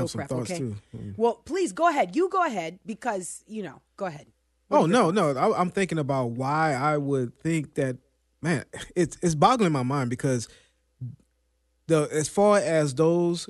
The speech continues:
Speaker 1: evangelicals that, uh, strongly agree, it's
Speaker 2: Mm-hmm.
Speaker 1: more than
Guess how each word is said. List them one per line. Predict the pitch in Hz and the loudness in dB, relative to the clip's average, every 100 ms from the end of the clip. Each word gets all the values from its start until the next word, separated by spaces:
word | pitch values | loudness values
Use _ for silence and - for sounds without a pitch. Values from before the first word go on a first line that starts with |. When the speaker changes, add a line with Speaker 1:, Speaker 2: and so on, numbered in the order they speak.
| - | -6
Speaker 1:
evangelicals | 165 160 151 147 139 151 175 180 - 123 120 127 - 131 | -2 0 2 2 0 0 0 -2 -4 -6 -4 -6 -8 -8
that, | 123 117 113 113 - | -4 -4 -4 -8 -10
uh, | 101 113 110 101 95 65 92 50 98 - _ _ _ | -10 -8 -8 -8 -10 -10 -12 -14 -18 -20 _ _ _
strongly | - - 170 196 180 185 | -10 0 2 4 6 6
agree, | 180 139 214 180 185 - _ - | 4 2 0 2 -2 -6 _ -2
it's | 202 - | 0 2
Speaker 2:
Mm-hmm. | 175 | 4
Speaker 1:
more | 202 208 185 | 6 6 6
than | 165 185 190 196 | 2 2 2 0